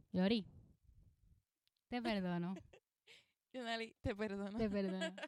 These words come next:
Speaker 2: <laughs> Este, gracias por escucharnos, gracias por tomar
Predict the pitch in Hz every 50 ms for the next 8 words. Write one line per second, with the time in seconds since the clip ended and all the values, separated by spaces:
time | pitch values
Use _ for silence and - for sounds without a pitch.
0 | - - - 262 208 - 254 254 202 - - - - - - 392 - - - _
1 | _ _ _ _ _ _ _ - 208 226 226 214 - - - - 214 214 208 202
2 | 185 - - _ _ _ _ _ _ _ - - 240 247 254 254 277 269 - 269
3 | 262 254 - - 247 - - 208 202 202 196 202 202 202 202 196 _ _ - 202
4 | 190 196 - 226 220 - 220 208 196 214 202 202 202 202 208